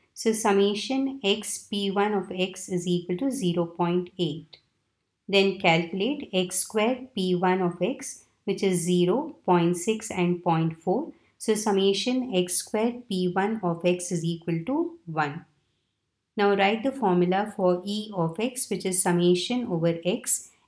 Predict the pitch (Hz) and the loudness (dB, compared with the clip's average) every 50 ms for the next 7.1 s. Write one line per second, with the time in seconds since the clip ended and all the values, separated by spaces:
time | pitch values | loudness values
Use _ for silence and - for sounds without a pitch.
0 | _ _ 214 233 254 247 254 - - - - - _ _ _ 196 190 190 190 180 | _ _ -2 -2 -2 0 0 -2 -2 -2 -4 -10 _ _ _ -2 -2 0 0 0
1 | 185 190 190 208 214 208 - 165 160 160 165 180 214 285 - - - - - - | 2 0 0 -2 -2 -2 0 0 0 0 0 -2 -2 -2 -2 -2 -4 -4 -4 -10
2 | _ _ _ _ - 175 185 185 180 180 180 180 - 196 190 190 190 190 - - | _ _ _ _ -2 2 4 6 6 4 4 0 0 0 0 0 -2 -6 -6 -2
3 | 220 226 233 254 262 254 - 180 170 170 165 - 190 190 190 - - - 175 165 | 0 2 2 2 0 -2 0 0 0 0 0 -2 -4 -4 -4 -6 -4 -4 -4 -2
4 | 170 175 175 165 - 175 180 220 277 254 208 185 175 175 175 170 175 - 185 170 | 0 -2 -2 -2 -4 -4 -2 -2 -2 -2 0 0 0 0 0 0 0 0 2 2
5 | 175 180 180 - - 175 160 147 147 147 - _ - _ _ _ _ _ _ _ | 4 2 0 0 -2 -4 -4 -4 -6 -10 -14 _ -20 _ _ _ _ _ _ _
6 | _ _ _ - _ _ 202 226 269 240 - - - - 180 175 165 175 254 - | _ _ _ -20 _ _ 0 0 2 2 0 -2 0 2 0 2 2 2 0 -2
7 | - - | -6 -14